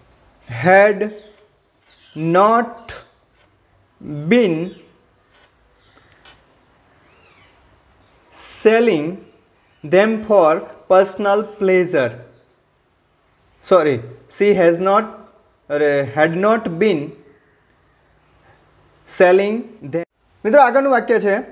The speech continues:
"She has given them as a gift to her friends and relative."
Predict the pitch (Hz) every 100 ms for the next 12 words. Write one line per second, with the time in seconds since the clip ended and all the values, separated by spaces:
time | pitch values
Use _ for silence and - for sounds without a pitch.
0 | - _ _ _ _ _ _ _ _ -
1 | 254 277 233 247 247 - 220 240 240 214
2 | 202 196 - 190 196 170 247 269 - 226
3 | 190 196 190 233 - - _ _ _ _
4 | _ _ _ - 226 220 196 208 - 180
5 | 208 220 190 175 135